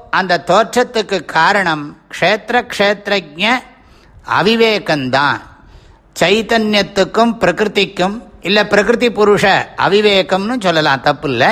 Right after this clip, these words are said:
க்ஷேத்திர க்ஷேத்திரஜ அவிவேகம், பிரகிருதி புருஷ அவிவேகம். அதனால தான் இது காட்சி அளிக்கிறது. எனவே நாம என்ன பண்ணணும்னா,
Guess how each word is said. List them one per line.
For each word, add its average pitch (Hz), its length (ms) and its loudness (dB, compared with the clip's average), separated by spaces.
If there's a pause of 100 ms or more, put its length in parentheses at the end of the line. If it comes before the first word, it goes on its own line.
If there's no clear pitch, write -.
(640)
க்ஷேத்திர 190 460 0
க்ஷேத்திரஜ 180 960 -2 (200)
அவிவேகம், 175 720 2 (1300)
பிரகிருதி 196 420 2
புருஷ 185 360 2 (480)
அவிவேகம். 165 840 -2 (1400)
அதனால 180 480 4
தான் 220 200 4
இது 208 500 0
காட்சி 180 480 -2
அளிக்கிறது. 123 680 -6 (880)
எனவே 170 440 2 (840)
நாம 165 300 2
என்ன 190 200 2
பண்ணணும்னா, 180 600 2